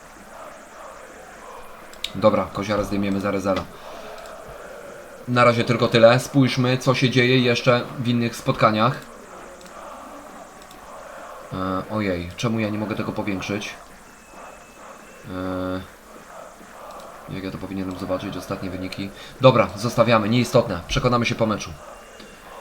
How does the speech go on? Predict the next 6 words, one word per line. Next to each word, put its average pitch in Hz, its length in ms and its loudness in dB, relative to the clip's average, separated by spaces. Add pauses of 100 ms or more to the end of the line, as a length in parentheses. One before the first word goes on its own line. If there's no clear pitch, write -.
(3500)
No, 104 300 0
dalej 98 380 -2
oni 107 200 0
nie 104 120 -2
robią 98 260 -2
zmian. 95 400 -2